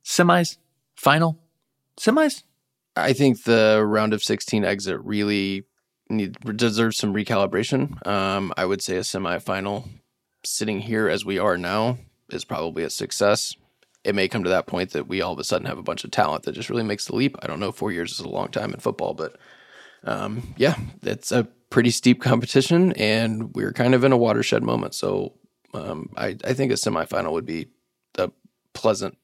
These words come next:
Speaker 2: marker of progress for this team.
Speaker 1: So more immediately, um, on the horizon, what about the Olympics? Because we did talk about how we kind of got caught in between generations here, the old guard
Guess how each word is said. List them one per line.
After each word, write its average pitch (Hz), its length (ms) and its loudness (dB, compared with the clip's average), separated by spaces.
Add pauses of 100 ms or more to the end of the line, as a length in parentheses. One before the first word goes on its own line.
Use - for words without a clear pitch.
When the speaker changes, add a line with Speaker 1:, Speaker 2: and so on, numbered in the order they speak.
(360)
Speaker 2:
marker 95 320 -2
of - 160 -10
progress - 520 -4
for - 160 -8
this - 160 -8
team. - 360 -10 (500)
Speaker 1:
So - 220 4
more 175 240 6
immediately, 92 760 2 (180)
um, 90 540 2 (340)
on 92 200 2
the 82 100 0
horizon, 90 840 -2 (520)
what 143 120 4
about 156 160 2
the 139 100 6
Olympics? - 500 0
Because 92 640 2
we 101 120 0
did 95 140 2
talk 87 220 4
about 87 180 2
how 85 380 0 (480)
we 92 200 -2
kind 92 260 -2
of - 240 -8 (180)
got 92 260 2
caught 90 460 2
in 95 100 -4
between 87 300 -4
generations 85 600 -4
here, 85 420 -4 (100)
the 95 100 -4
old 87 220 -4
guard 87 480 -2